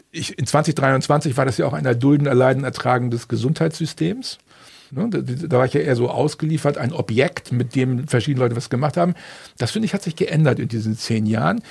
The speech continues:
Jetzt, wo alles digital zur Verfügung steht, wo das transparent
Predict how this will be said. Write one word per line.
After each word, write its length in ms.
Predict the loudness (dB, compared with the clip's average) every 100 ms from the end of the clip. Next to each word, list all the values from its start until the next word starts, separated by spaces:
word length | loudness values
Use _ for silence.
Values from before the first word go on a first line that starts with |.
| -20 -2
Jetzt, 280 | 0 0 -4
wo 60 | -2
alles 280 | 0 0
digital 440 | -2 -4 -2 -2 -2
zur 100 | -4
Verfügung 280 | -6 -6 -2
steht, 200 | -2 0
wo 80 |
das 160 | -2 -2
transparent 720 | -2 -4 -2 -4 0 0 0